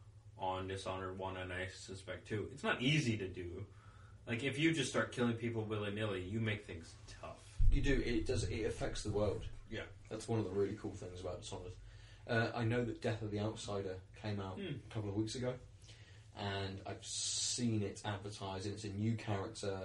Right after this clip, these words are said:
Speaker 2: and I was
Speaker 1: Right.
Speaker 2: very interested in that, and it essentially made me think, "I really need to play Dishonored two."
Speaker 1: Yeah.
Speaker 2: And,
Speaker 1: Then
Speaker 2: you know,
Speaker 1: you got tomorrow,
Speaker 2: fortuitously, Alex had it, and so I thought, "Yes, exactly, that's, that is what I want to play."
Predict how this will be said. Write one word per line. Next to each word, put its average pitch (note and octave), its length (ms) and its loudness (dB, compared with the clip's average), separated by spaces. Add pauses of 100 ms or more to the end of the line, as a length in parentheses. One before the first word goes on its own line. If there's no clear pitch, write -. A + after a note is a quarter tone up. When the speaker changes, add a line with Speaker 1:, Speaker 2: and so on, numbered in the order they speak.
(200)
Speaker 2:
and G2 100 -4
I F#2 140 2
was F2+ 80 -2
Speaker 1:
Right. G2 80 -8
Speaker 2:
very A2 280 6
interested G#2 840 -2
in G2 140 -6
that, G2 200 -8 (300)
and G#2 120 0
it G2 100 -6 (140)
essentially G#2+ 540 -2
made F#2+ 160 -4
me G2 80 -8
think, F#2+ 260 -8 (460)
"I - 40 -2
really E3+ 180 2
need D#3+ 100 2
to - 60 -10
play D#3 160 0
Dishonored C#3 340 -2
two." A2 260 2 (260)
Speaker 1:
Yeah. A#2+ 220 2 (180)
Speaker 2:
And, - 120 -8 (400)
Speaker 1:
Then G2+ 140 -4
Speaker 2:
you G2 40 -2
know, G2 60 -2
Speaker 1:
you G2 120 0
got F#2+ 200 -6
tomorrow, A2 220 6
Speaker 2:
fortuitously, A2 760 6 (240)
Alex G#2 300 -4
had G#2+ 160 2
it, G#2+ 320 0
and G#2 220 -4
so A2+ 100 -2
I G#2+ 60 0
thought, A2 160 0
"Yes, G#2 200 0
exactly, A2 280 -4
that's, - 160 -10
that G2+ 240 -2
is G#2+ 180 0
what G#2 180 -2
I G2 40 0
want G#2+ 240 0
to - 100 -8
play." - 260 2